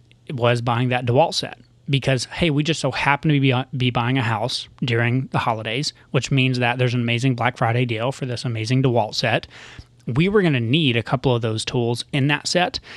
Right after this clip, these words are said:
We've already used a couple of 'em. And buying them piecemealed at full price,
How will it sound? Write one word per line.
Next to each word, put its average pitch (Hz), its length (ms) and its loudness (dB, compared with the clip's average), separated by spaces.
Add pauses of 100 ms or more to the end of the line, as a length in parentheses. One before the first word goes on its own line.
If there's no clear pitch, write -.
(120)
We've 120 160 2
already 131 220 2
used 127 240 0
a 110 60 -8
couple 131 320 -4
of 107 120 -8
'em. 127 180 -4 (460)
And 127 200 0
buying 151 320 2
them 113 220 -2
piecemealed 131 680 -4 (100)
at 131 160 0
full 117 180 -2
price, 143 500 0